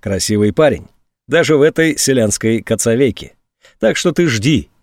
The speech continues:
и помолись за красивого парня Вука Ильича, чтобы, значит, я непременно вернулся. А то ведь так и останешься незамужней". С тем Степан и шагнул за порог.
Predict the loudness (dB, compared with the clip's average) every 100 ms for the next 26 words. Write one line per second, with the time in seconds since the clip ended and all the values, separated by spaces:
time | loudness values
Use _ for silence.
0 | _ _ -6 -4 0 2 2 0 -4 -8
1 | -6 -4 -2 -2 -2 0 0 -2 -2 0
2 | -2 -4 -6 -4 -2 -2 -2 -4 -4 -6
3 | -14 -20 _ _ _ -4 -2 0 0 -2
4 | -2 0 2 0 0 0 2 2 2 0
5 | 2 2 0 -4 -14 _ _ _ -20 -2
6 | 2 4 4 2 2 2 2 2 2 2
7 | 4 0 -2 0 2 2 2 0 -4 -12
8 | -20 _ _ _ _ _ _ _ _ -14
9 | 0 2 2 0 0 0 0 -2 -6 -6
10 | -2 0 0 0 -2 -6 -10 -20